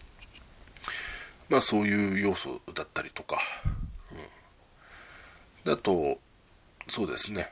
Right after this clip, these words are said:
えー、こう、工場を建ててって、なんか小麦みたいなのがこう、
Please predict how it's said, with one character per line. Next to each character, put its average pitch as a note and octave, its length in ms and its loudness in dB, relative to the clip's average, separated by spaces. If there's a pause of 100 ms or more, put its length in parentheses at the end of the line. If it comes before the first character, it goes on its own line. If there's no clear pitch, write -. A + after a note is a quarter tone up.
(140)
え E2 1300 -6
ー、 - 100 -18
こ C#2+ 500 0
う、 - 80 -20 (1900)
工 A#2+ 220 12
場 A2+ 180 10
を F2+ 40 6
建 F2 160 0
て D#2+ 120 -6
て - 100 -4
っ D#2 40 -4
て、 - 180 -8 (180)
な F#2 120 -4
ん F2+ 40 -14
か - 160 -10
小 - 140 -4
麦 G#2 340 -2
み G#2 160 -2
た D#2 120 -2
い D2+ 80 -6
な D#2 100 -8
の D2+ 180 -10
が D#2 120 -6
こ - 440 -4
う、 - 40 -20